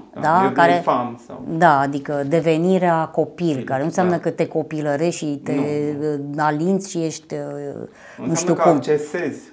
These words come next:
Speaker 1: o
Speaker 2: Uh,
Speaker 1: anumită
Speaker 2: di-, noi,
Speaker 1: devenire.
Speaker 2: da, adică noi nu suntem un bloc, uh, identitar, s-,
Speaker 1: Mhm.
Speaker 2: uh, zilnic negociem identitatea
Speaker 1: Da.
Speaker 2: noastră și, uh, e o rețea identitară. Fiecare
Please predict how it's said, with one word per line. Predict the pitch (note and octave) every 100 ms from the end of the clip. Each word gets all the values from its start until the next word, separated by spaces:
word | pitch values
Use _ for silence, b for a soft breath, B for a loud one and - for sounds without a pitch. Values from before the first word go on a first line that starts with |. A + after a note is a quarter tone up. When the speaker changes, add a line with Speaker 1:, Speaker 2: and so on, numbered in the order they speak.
| -
Speaker 1:
o |
Speaker 2:
Uh, | F#3
Speaker 1:
anumită | F3+ F3 D#3 G3+ A3 G3+ G#3
Speaker 2:
di-, |
noi, | F#3+ G3 B3+
Speaker 1:
devenire. | B3+ C#3 - - - -
Speaker 2:
da, | A3 B3+
adică | F3 E3+ G3
noi | G#3 A3
nu | A3+
suntem | G#3+ F#3+ F#3+ E3
un | D#3+ C#3
bloc, | B2+ E3+ E3 - D3+
uh, | C3+
identitar, | C#3 D3 C#3+ C#3 C3+ D3+ C3 B2
s-, | - -
Speaker 1:
Mhm. |
Speaker 2:
uh, | C3 E3 E3 D#3+ D#3+
zilnic | D#3 F#3 D#4 A3+ D#3+ -
negociem | D#3 D3+ D3+ D3 F3 E3+
identitatea | D3+ D3 C#3+ C#3 C3+ D3 C#3+ C3+
Speaker 1:
Da. |
Speaker 2:
noastră | C#3+ E3+ F#3 - B B B B
și, | - -
uh, | C4 B3+ A3+ A3+ G#3+ A3 B3+
e |
o | C#4+ C4
rețea | C4 C4 D#4 D#4+ G3
identitară. | D3 D#3+ D#3 C#3+ D#3 C#3+
Fiecare | D3+ A3 G#3+ A3+